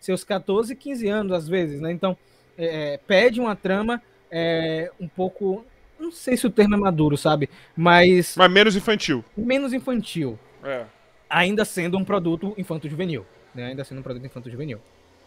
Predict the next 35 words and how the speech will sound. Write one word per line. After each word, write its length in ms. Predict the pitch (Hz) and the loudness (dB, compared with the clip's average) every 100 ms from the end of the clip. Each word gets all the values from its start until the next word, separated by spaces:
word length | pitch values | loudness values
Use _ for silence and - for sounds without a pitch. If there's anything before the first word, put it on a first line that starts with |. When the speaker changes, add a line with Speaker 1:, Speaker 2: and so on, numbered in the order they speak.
| _ _ _ _ _ - - | _ _ _ _ _ -20 -10
Speaker 2:
O, 80 | - | 0
o, 460 | 156 160 156 156 151 | 0 2 -2 -2 -4
o 40 | |
Power 280 | - 156 151 | -2 0 0
Ranger 220 | 147 156 | 0 -4
Mighty 260 | 151 147 143 | -4 -6 -6
Morph, 320 | 131 143 - | -6 -6 -6
ele, 220 | 131 131 135 | -8 -6 -6
ele 160 | 135 | -4
é 40 | 139 | -4
assim, 360 | - 131 104 - _ _ _ _ - | -6 -10 -12 -16 _ _ _ _ -10
na 240 | 131 139 | -2 0
hora 280 | 139 165 180 | 2 0 -2
que 140 | - | -4
você, 280 | 147 139 143 | -8 -8 -10
que 140 | - 139 | -8 -8
eles 140 | 131 | -6
estão, 360 | 123 - 143 165 139 131 | -8 -6 -6 -6 -12 -10
eu, 140 | 143 - | -10 -2
a 100 | 147 | -2
minha, 260 | 143 175 208 | 2 4 4
a 140 | 165 | 4
minha, 300 | 151 165 190 180 | 2 2 2 4
eu, 160 | 160 - | 2 4
eu, 120 | 185 | 2
eu 60 | 185 | 4
lembro 160 | 214 | 2
que 100 | 226 | 2
eu, 120 | 202 185 | 2 2
eu 100 | 170 | 2
revisitei 760 | 156 170 165 156 - 139 127 117 - | 2 0 -2 -10 0 2 2 -2 -8
um 140 | 131 123 _ _ | -10 -10 _ _
tempão 600 | 135 123 117 _ 131 127 | -2 -2 -4 _ -2 0
atrás, 540 | 123 - 131 131 127 120 | -4 0 2 2 0 -4
novamente. 680 | 127 127 123 113 104 - | -2 0 0 -2 -6 -10